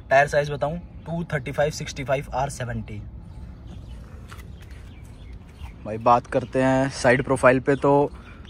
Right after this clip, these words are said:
top end variant में भी indicator यहीं पे ही आते हैं, अब side glass पे नहीं आते, पहले आते थे। हैंडल बार्स भी इसके पेंट करवाने पड़ते हैं, मैट ब्लैक फिनिश में ही आते हैं।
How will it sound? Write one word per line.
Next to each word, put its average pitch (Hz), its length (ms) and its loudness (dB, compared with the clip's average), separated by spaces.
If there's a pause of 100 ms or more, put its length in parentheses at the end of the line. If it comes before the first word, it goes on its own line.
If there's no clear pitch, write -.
(180)
top 143 200 8
end 156 120 8
variant 160 280 8
में 160 180 6
भी 165 200 6
indicator 151 460 8
यहीं 143 280 6
पे 143 140 6
ही 147 180 4
आते 127 260 4
हैं, 143 120 6
अब 139 180 2
side 135 260 6
glass 131 220 4
पे 151 120 2
नहीं 120 280 0
आते, 120 220 -2
पहले 123 320 0
आते 113 260 -2
थे। 139 360 -8 (400)
हैंडल 147 320 4
बार्स 147 340 8
भी 160 60 2
इसके 160 200 2
पेंट 143 300 4
करवाने 131 360 6
पड़ते 120 300 0
हैं, 156 140 0 (180)
मैट 135 240 4
ब्लैक 139 200 2
फिनिश 143 300 0
में 143 100 2
ही 143 200 0
आते 117 240 -2
हैं। 101 160 -12